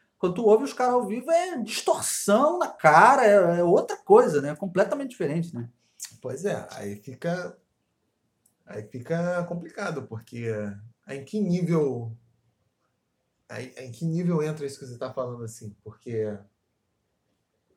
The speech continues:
Speaker 2: em que medida convém delegar? Porque, obviamente,
Speaker 1: Mas,
Speaker 2: eu
Speaker 1: mas
Speaker 2: gosto
Speaker 1: esse, isso é uma, é, é equação que, tipo, muitas bandas passam, no, no caso da música, né?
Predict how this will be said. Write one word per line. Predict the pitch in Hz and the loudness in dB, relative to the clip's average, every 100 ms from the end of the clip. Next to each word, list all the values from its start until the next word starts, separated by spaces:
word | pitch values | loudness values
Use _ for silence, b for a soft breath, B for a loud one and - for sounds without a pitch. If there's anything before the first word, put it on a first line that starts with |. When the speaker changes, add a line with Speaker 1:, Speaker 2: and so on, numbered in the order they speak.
| _ | _
Speaker 2:
em | 117 | -18
que | 113 | -14
medida | 139 135 117 135 139 123 113 113 - _ _ _ _ _ _ _ _ | -14 -12 -10 -4 -2 -2 -6 -12 -20 _ _ _ _ _ _ _ _
convém | - 143 127 117 143 139 131 | -8 -8 -8 -6 -4 -6 -6
delegar? | 127 123 107 104 - | -8 -6 -8 -10 -8
Porque, | - | -2
obviamente, | 165 170 190 | 0 2 4
Speaker 1:
Mas, | 196 190 | 4 2
Speaker 2:
eu | |
Speaker 1:
mas | 185 180 180 | 0 2 2
Speaker 2:
gosto | |
Speaker 1:
esse, | 240 - 190 | 0 -2 -4
isso | 233 277 - 202 | -4 -4 -4 -2
é | 190 | -2
uma, | 226 196 | -4 -6
é, | 175 147 | -8 -10
é | 139 139 139 | -12 -8 -8
equação | 143 160 127 - 180 | -6 -6 -6 -8 -10
que, | 180 170 | -10 -12
tipo, | - 180 | -12 -10
muitas | 160 156 226 254 202 | -6 -4 -4 -6 -8
bandas | 143 175 190 | -8 -6 -6
passam, | - 165 165 196 196 180 - _ - | -4 -4 -4 -8 -12 -14 -18 _ -18
no, | 135 120 | -16 -10
no | 110 107 | -8 -6
caso | 120 113 113 | -4 -4 -4
da | |
música, | 151 190 - 123 | -6 -8 -8 -10
né? | 147 | -12